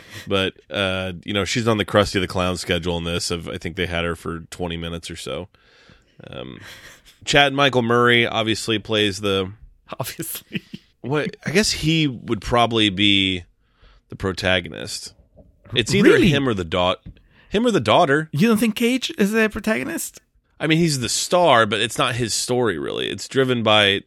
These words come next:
Speaker 2: Chad Michael Murray and, uh, Chloe Steele seem to be, like, the central, the central focuses, focusi. Well, 'cause they c-, try to, like, paint Nick Cage as kind of, like, a dumpy loser,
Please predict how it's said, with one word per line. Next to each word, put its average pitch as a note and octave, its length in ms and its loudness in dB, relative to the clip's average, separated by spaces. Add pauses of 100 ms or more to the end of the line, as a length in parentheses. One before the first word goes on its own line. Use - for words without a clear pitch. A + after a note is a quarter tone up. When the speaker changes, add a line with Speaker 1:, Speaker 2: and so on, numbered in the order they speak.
(380)
Speaker 2:
Chad D3 220 4
Michael D3 260 0
Murray B2+ 560 4
and, G2 540 -2
uh, F#2+ 460 -2
Chloe B2 340 2
Steele G#2 560 -2
seem G2 240 -8
to F#2 60 -10
be, G2 120 -4
like, F#2 200 -4
the F2+ 100 -12
central, F#2 640 -4
the F#2 120 -8
central F#2 280 -8
focuses, - 1120 -10 (120)
focusi. E2+ 640 -10 (500)
Well, F#3+ 120 4
'cause A3 200 2
they G#3 140 4
c-, G3+ 200 -12 (140)
try A3 240 2
to, G#3+ 80 4
like, C3+ 280 4 (160)
paint D#3 300 -4 (100)
Nick D#3 240 -8
Cage D3+ 300 0
as B2 100 -2
kind C#3 160 -2
of, C3 100 -2
like, A#2 120 0
a G#2 60 -4
dumpy A2+ 360 -4
loser, F#2+ 580 -4